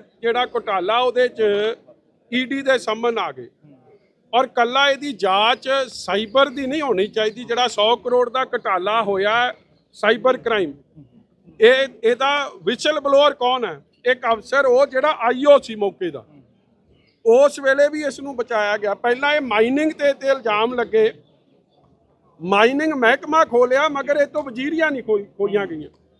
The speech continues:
ਸੋ ਮਾਈਨਿੰਗ ਦਾ ਬੜਾ ਵੱਡਾ ਸਰਗਨਾ ਹਰਜੋਤ ਬੈਂਸ,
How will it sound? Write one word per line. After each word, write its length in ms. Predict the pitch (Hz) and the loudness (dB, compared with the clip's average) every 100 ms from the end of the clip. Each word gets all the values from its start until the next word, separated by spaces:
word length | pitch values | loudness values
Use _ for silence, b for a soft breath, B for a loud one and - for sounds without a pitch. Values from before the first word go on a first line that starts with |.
| _ | _
ਸੋ 260 | 131 269 302 | -6 -2 0
ਮਾਈਨਿੰਗ 640 | 269 196 214 247 269 311 | -2 -2 0 0 -2 -4
ਦਾ 160 | 302 285 | -2 -2
ਬੜਾ 340 | 233 214 240 | 0 0 0
ਵੱਡਾ 400 | 233 190 202 220 | 0 -4 -2 -2
ਸਰਗਨਾ 540 | 214 202 208 220 226 214 | -2 -6 -4 -4 -2 0
ਹਰਜੋਤ 540 | 190 165 180 202 - | -2 -4 -4 -4 -4
ਬੈਂਸ, 340 | 175 180 381 | -8 -6 -8